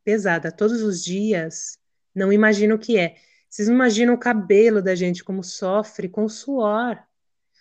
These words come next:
Porque a gente dançava, assim, horas por dia, né? Então, o cabelo, ele, ele vai ficando destruído. Eu lembro que tinha meninas que refaziam a chapinha no intervalo, porque naquela época, tipo, principalmente dois mil, assim, usava muita chapinha, porque era fácil.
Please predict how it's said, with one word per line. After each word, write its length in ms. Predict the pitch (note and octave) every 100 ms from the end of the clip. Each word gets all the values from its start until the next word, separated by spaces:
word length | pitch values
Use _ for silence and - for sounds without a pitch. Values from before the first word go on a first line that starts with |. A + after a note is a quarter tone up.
| _
Porque 220 | G#3 F3+ G#3+
a 20 |
gente 320 | G#3 G#3+ A#3+
dançava, 520 | F3+ F3+ G#3 G#3 A3+ A#3
assim, 220 | A#3 A#3
horas 360 | C#4 E4+ A#3
por 180 | - E3+
dia, 380 | D3 D#3 C#3+ C#3+
né? 280 | D3 D#3+ F3+ _ -
Então, 520 | F3 F#3 F#3 G#3 G#3+
o 60 | G3+
cabelo, 720 | - F3 G3 B3 C#4 A3 E3
ele, 140 | G3 G#3 F#3+ G#3
ele 100 | G3
vai 120 | A3+
ficando 220 | - B3+
destruído. 640 | A#3+ - B3+ A#3+ B3 G#3+ F3
Eu 100 | F#3
lembro 260 | G#3 A#3+ B3
que 80 | -
tinha 120 | A3
meninas 340 | G#3 G3+ G#3
que 120 | - G3
refaziam 560 | A3 - A3+ G3 A#3
a 40 | B3
chapinha 680 | - A3 - G3+ A3+ F3+ - _ _ _ G#3
no 60 |
intervalo, 880 | G#3+ A#3+ A3+ G#3 G3 A3+ B3+ F#3+ D#3+ -
porque 400 | - G3+ F#3 F3+
naquela 480 | F3+ F#3+ F#3 F#3 F3+
época, 200 | F3+ F3
tipo, 160 | -
principalmente 600 | G#3+ - G#3+ - G3+ E3
dois 280 | E3+ G3 F3
mil, 260 | E3+ E3+ D#3
assim, 280 | D3+ D#3 D3+ _ _ _ _ -
usava 280 | G3 A3 C4+
muita 260 | A#3+ C4+ A#3+
chapinha, 340 | G#3+ G3+ F#3+
porque 200 | F#3 A3+
era 120 | A#3+
fácil. 640 | - A3 G#3 G#3 - D#3